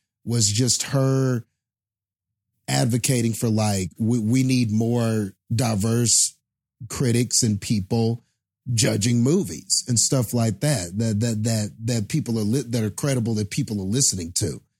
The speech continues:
because the, the, you know, the, the people who criticize these movies and review these movies and stuff like that shouldn't just be one voice. You know, that's all basically she was saying. And I bel-, and I think she's right about that.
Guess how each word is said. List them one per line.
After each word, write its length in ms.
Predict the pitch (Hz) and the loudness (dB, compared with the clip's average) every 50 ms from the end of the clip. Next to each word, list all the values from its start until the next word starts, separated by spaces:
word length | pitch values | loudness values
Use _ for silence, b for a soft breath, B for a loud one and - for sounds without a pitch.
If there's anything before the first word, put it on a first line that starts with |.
| _ _ _ _ _ | _ _ _ _ _
because 400 | - 120 - 139 127 110 107 107 | -6 -4 -2 0 2 2 2 2
the, 100 | 123 120 | 0 0
the, 380 | 107 110 117 123 120 117 113 - | 0 0 0 0 2 0 0 0
you 160 | 113 127 127 | 0 0 0
know, 300 | 120 113 107 107 104 104 | 2 0 0 0 -2 -2
the, 260 | 95 101 101 117 110 | -4 -4 -2 -2 -2
the 120 | 98 110 101 | 0 -2 -4
people 360 | - - 151 147 120 127 120 | -2 -2 -4 -2 -2 -2 -2
who 180 | 123 120 107 | 0 0 -2
criticize 600 | 98 - - 151 151 143 131 - - 117 110 107 104 | -2 -2 -2 -2 0 2 2 2 2 2 0 2 2
these 200 | 117 110 98 104 | 2 0 0 0
movies 480 | 110 113 110 104 104 104 104 104 98 | 0 0 0 0 0 0 0 0 0
and 320 | 104 95 95 92 90 90 92 - _ _ _ _ _ _ | 0 -2 -4 -4 -4 -6 -8 -10 _ _ _ _ _ _
review 360 | 107 110 101 98 120 147 165 | -4 -2 0 2 2 2 2
these 260 | 135 131 123 107 98 | 2 2 0 2 0
movies 380 | 113 117 117 110 104 107 101 95 | 0 0 0 0 0 0 0 0
and 100 | 101 101 | 0 0
stuff 360 | - - - 117 110 98 - | 0 0 0 0 -2 0 -2
like 240 | 110 104 107 101 - | -2 0 0 0 -2
that 160 | - 110 101 | -2 -2 -2
shouldn't 400 | - - - - 151 135 123 107 | 0 -2 0 0 0 0 0 0
just 240 | 98 110 110 98 95 | 0 0 -2 0 0
be 140 | 95 110 110 | 0 0 0
one 300 | 104 98 101 98 101 95 | 0 -2 -2 -2 -2 -2
voice. 440 | 90 104 143 139 - 139 143 - - | -2 0 0 -2 -2 -4 -6 -4 -2
You 60 | 143 | 0
know, 140 | 123 120 123 | 0 0 0
that's 280 | 147 208 214 196 - - | 0 0 -2 -2 0 0
all 220 | 135 123 120 113 | 0 0 0 0
basically 520 | 107 104 113 131 123 113 - - - 113 107 | 0 0 0 0 0 0 0 0 0 -2 0
she 180 | 101 - - | 0 0 0
was 200 | 104 95 95 - | 0 0 2 2
saying. 360 | - 101 92 92 95 104 107 - - _ _ _ _ _ _ _ | 2 2 0 0 0 0 -2 -4 -8 _ _ _ _ _ _ _
And 140 | - 120 123 | -4 -2 0
I 120 | 131 165 196 | 2 2 2
bel-, 220 | 170 143 127 123 - | 2 2 0 0 0
and 140 | 123 120 131 | 0 0 2
I 80 | 156 | 0
think 240 | 214 - 156 131 117 | 0 0 0 0 0
she's 260 | - - 113 107 98 | 0 0 0 0 0
right 260 | 95 107 117 151 165 | 0 0 2 2 0
about 340 | 117 - - - - - - - | 0 -2 -4 -10 -12 -14 -12 -10
that. 260 | - - - - | -8 -8 -8 -10